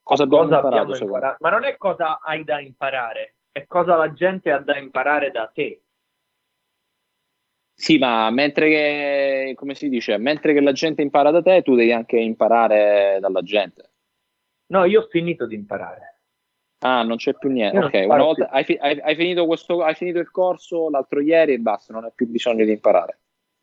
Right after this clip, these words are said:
Speaker 2: Alexander Wang deve imparare, non il tipo della, della fashion. Il tipo che c'ha ventidue anni, che è un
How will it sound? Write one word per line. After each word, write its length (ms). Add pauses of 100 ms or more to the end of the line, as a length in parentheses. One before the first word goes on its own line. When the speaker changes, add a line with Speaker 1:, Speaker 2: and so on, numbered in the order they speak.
Speaker 2:
Alexander 760
Wang 560
deve 220
imparare, 580
non 240
il 260
tipo 640
della, 920 (420)
della 300
fashion. 680 (680)
Il 260
tipo 260
che 140
c'ha 180
ventidue 480
anni, 300
che 120
è 40
un 140